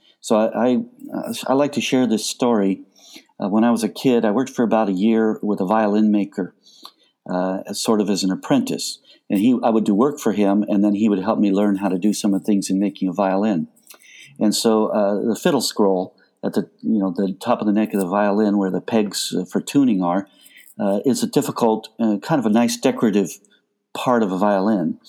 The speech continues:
but difficult to do. So apprentices practice on that for years to get good at it. So he taught me how to do it and showed me some skills. And then he gave me a piece of wood,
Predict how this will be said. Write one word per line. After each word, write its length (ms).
but 120
difficult 440
to 80
do. 340
So 320
apprentices 560
practice 400
on 140
that 220
for 100
years 500
to 120
get 160
good 180
at 160
it. 140
So 160
he 120
taught 280
me 80
how 160
to 100
do 240
it 220
and 180
showed 240
me 140
some 280
skills. 400
And 80
then 60
he 60
gave 200
me 80
a 40
piece 300
of 140
wood, 280